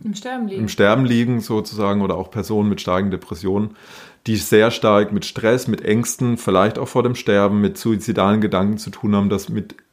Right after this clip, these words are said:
Speaker 2: sag ich mal, sehr begrenzten Mitteln kleine Forschungsgruppen gibt, die mit solchen Personen arbeiten. Das zeigen auch diese Dokus. Und auch da ist es nicht immer ein Heilmittel. Es ist auch nicht jede Person, die damit behandelt wurde, nachhaltig komplett irgendwie davon befreit oder geheilt,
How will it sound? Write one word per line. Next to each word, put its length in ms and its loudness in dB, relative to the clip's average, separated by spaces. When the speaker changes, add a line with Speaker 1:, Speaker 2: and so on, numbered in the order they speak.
Speaker 2:
sag 180 -2
ich 60 2
mal, 180 4
sehr 520 4
begrenzten 1000 0
Mitteln 680 0
kleine 320 2
Forschungsgruppen 640 -4
gibt, 220 -4
die 60 0
mit 140 -2
solchen 260 -2
Personen 300 -2
arbeiten. 360 -2
Das 160 -10
zeigen 320 0
auch 200 0
diese 220 0
Dokus. 520 -2
Und 200 -2
auch 120 0
da 220 2
ist 120 0
es 120 -4
nicht 180 -4
immer 140 0
ein 120 2
Heilmittel. 580 2
Es 140 -10
ist 220 -6
auch 140 2
nicht 160 -2
jede 320 6
Person, 440 0
die 80 -2
damit 260 0
behandelt 400 -2
wurde, 260 2
nachhaltig 920 2
komplett 600 2
irgendwie 300 -2
davon 340 0
befreit 420 0
oder 140 0
geheilt, 540 0